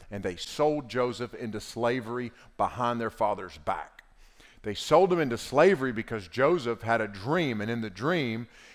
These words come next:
he envisioned all of his, and Joseph was the, one of the younger of the sons. He was,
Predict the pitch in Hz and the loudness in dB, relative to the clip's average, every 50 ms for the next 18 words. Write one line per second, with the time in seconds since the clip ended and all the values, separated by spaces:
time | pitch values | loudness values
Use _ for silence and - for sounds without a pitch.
0 | - _ - 127 156 175 170 151 127 98 - 156 175 170 - - 127 120 113 - | -20 _ -2 0 4 4 4 2 2 2 6 6 6 6 4 0 -2 -2 -2 -2
1 | - 113 120 135 151 156 156 131 139 123 117 - 131 120 113 107 127 135 165 170 | 0 4 6 6 6 6 4 0 0 -6 -6 -6 -6 -6 -2 2 4 4 4 4
2 | 185 185 160 190 165 120 117 143 151 - - 131 135 143 147 127 127 117 104 107 | 0 -2 -2 -2 -4 -4 -4 -6 -6 -6 -2 -2 -2 -2 -2 -4 -6 -6 -2 0
3 | 127 131 143 156 135 113 110 101 92 - - 104 101 92 92 95 - - - 92 | 0 2 2 0 -4 -4 -4 -6 -6 -6 -6 -6 -6 -6 -6 -12 -12 -10 -10 -10
4 | 82 78 71 69 76 - 110 120 127 131 123 107 - | -10 -10 -14 -16 -12 -10 -8 -8 -6 -6 -8 -8 -10